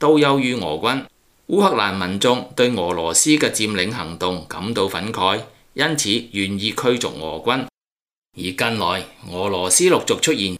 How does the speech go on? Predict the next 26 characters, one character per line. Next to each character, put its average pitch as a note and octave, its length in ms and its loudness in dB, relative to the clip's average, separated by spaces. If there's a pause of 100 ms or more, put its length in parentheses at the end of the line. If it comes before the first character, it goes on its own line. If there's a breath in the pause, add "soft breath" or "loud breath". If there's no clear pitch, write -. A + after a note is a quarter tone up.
閃 C3 380 2
電 F#2+ 260 -4
戰 A2 240 -2
失 C#3+ 120 2
利、 E2+ 400 -4 (180)
後 G2 240 -2
勤 E2+ 240 -6
混 F#2 240 -2
亂 F#2 180 -4
嘅 G2 60 -2
問 F2+ 220 -2
題， D2 260 -4 (140)
甚 G#2 320 -2
至 A2+ 240 0
仲 F#2+ 260 -6
爆 G2 160 0
發 G2+ 160 -2
前 E2 300 -4
線 G#2 280 -4
官 C3 220 -2
兵 C3+ 320 2
造 F2 240 -2
反 F2+ 260 -4
嘅 A2 100 -2
情 D2+ 220 -6
況。 F#2 320 0